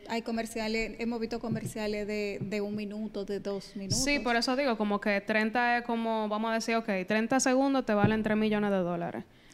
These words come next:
Speaker 2: Pero si tu anuncio, eh, va a durar un minuto.
Speaker 1: Obviamente.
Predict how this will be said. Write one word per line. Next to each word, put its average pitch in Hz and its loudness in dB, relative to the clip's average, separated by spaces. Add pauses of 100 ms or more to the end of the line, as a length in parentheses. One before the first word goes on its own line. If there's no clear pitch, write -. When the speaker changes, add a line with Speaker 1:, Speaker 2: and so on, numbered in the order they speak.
Speaker 2:
Pero 214 4
si 214 4
tu 220 0
anuncio, 208 2 (240)
eh, 240 -2
va 233 2
a 240 2
durar 240 0
un 240 0
minuto. 247 0 (220)
Speaker 1:
Obviamente. 220 -2